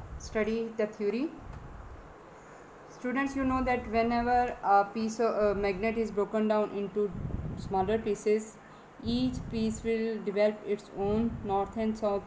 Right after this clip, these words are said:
pole and it will become a complete magnet. Means कि breaking a magnet into smaller and smaller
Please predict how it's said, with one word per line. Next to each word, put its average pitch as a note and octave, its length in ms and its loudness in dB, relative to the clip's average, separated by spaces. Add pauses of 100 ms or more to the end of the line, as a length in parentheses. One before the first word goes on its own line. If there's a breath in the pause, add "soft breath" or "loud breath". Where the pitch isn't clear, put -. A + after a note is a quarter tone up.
(100)
pole G#3+ 260 2
and G3 260 -2
it F#3+ 100 -6 (240)
will F#3 140 2
become F#3+ 380 0
a F#3+ 80 -2
complete F#3 580 -4
magnet. C3+ 380 -6 (880 loud breath)
Means A3 420 0 (420 loud breath)
कि F#3+ 160 0
breaking G#3+ 380 4
a A#3 60 4
magnet G#3+ 420 2
into G#3 240 -2
smaller G3 340 0
and G#3 320 0 (140)
smaller F#3+ 380 -2